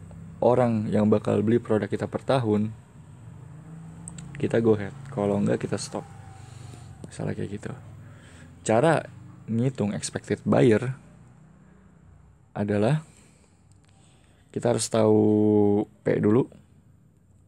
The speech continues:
P sama dengan F definitely dikali C definitely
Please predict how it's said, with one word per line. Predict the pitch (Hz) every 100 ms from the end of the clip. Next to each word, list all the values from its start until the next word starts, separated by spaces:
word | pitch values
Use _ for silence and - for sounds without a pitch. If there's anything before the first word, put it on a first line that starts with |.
| _ _ _ _ _ _ _ _ _ _ -
P | 117 113
sama | 110 104
dengan | 101 107 120 131 - _ _ _ _ _ _ _ _ _ _ _ _ _ _ _ _ -
F | 110 110 - - - _ _ _ 220 -
definitely | 110 107 107 104 - 123 139 - - _ - _ - - - - - -
dikali | 110 110 107 104
C | - - 117 - - - - -
definitely | 110 107 107 104 104 123